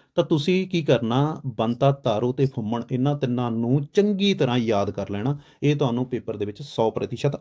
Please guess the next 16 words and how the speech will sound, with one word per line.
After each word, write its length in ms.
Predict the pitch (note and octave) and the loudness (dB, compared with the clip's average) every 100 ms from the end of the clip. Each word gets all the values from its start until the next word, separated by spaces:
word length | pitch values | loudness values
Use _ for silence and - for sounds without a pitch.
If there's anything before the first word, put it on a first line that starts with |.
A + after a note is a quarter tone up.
| A#2 | 0
ਆਵੇਗਾ 300 | G#2 G#2+ G#2 | 0 0 2
ਹੀ 140 | C3+ | 4
ਆਵੇਗਾ। 320 | G#2 F#2+ - - _ _ _ E3+ | 2 -2 -8 -18 _ _ _ 2
ਤਾਂ 100 | E3 | 2
ਇਸ 200 | E3+ D3+ | 2 2
ਦਾ 120 | D3 | 4
ਵੀ 100 | E3 | 4
ਤਰੀਕਾ 360 | F#3 D3+ C#3+ D3 | 2 2 2 2
ਕੀ 160 | C#3+ D3+ | 2 0
ਆ, 140 | D3 - - _ | -2 -10 -20 _
ਸਭ 200 | - C3+ | -2 0
ਤੋਂ 120 | D#3+ | 2
ਪਹਿਲਾਂ 180 | C3 C3 | 2 4
ਇਹਦੀ 120 | C#3 | 2
ਜਾਣ 220 | A#2+ G#2+ | 2 -2
ਪਛਾਣ, 320 | A2+ - C3+ | -4 -2 -2